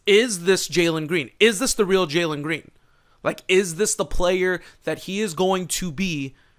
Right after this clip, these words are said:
especially moving forward, especially as these games get tougher, which we're gonna talk about in another segment? Is this Jalen Green for real? In my opinion,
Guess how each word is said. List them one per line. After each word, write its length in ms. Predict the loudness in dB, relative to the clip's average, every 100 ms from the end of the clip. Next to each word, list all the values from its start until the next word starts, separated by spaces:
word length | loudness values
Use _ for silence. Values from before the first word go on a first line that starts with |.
| _ _ _ -8
especially 460 | -6 -4 -4 -2 -2
moving 320 | -4 -4 -6
forward, 240 | 0 2
especially 400 | 2 -2 -2 -4
as 60 | -4
these 160 | -4 -2
games 200 | -2 -2
get 140 | -4
tougher, 240 | -4 -4
which 160 | -4 -6
we're 60 | -8
gonna 100 | -6
talk 140 | -2
about 180 | 0 0
in 60 |
another 200 | -2 -4
segment? 480 | -2 0 0 -2 -8 -12 -20 -8 2
Is 360 | 2 2 -2
this 240 | -2 -2 -2
Jalen 500 | -2 -2 0 -2 -2
Green 220 | -4 -4
for 180 | -4 -4
real? 340 | -4 -6 -10 _ _ _ _ _ _ _
In 120 | -4 2
my 200 | 4 6
opinion, 540 | 6 4 2 -6